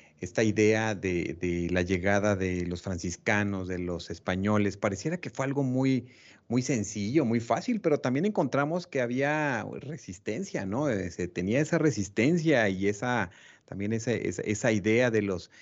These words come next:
indios pueblo de, de, de rebelión, de, de volver a recobrar o a retomar sus espacios, ¿no? Por tanta, ah, presión o tanta, ah, situaciones que estuvieron viviendo. Háblenos un poco sobre esto, doctora.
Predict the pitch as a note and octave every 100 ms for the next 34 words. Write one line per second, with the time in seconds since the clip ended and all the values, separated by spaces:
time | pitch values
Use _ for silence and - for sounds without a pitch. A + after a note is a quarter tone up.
0 | _ G#2 G#2+ A#2+ A#2 G#2+ G#2+ A#2 G#2+ G2
1 | D#2+ F2 E2+ E2 F2 F2+ F2+ F2 F2+ G2
2 | G#2+ B2+ B2 G#2+ F#2 - - - F2+ F2
3 | F2 F2+ - - G2+ F#2+ A2+ B2 A#2+ A2+
4 | - G2+ F#2+ G2+ G#2+ A#2+ A#2 G#2+ G2+ -
5 | F#2 F#2+ G#2 A2+ A2+ A2+ G2+ - G#2+ A2
6 | - B2+ F2+ F#2+ C3 D#3+ - - F#2 F#2
7 | F#2 - _ A2 G#2+ A2 A#2 G#2 - E2
8 | E2+ - - _ G#2 G2 - G#2+ A#2 C3+
9 | B2 - G#2+ G#2+ A#2+ A2+ F#2+ - F2 F#2+
10 | - G2 G2+ B2 C#3+ - G#2+ G#2 A#2 B2+
11 | G#2 C3+ G3+ G3+ F#3+ A3+ F#3+ F3 D#3+ D#3+
12 | D3+ B2 G#2 G2+ G2+ F#2+ F#2 F#2+ F2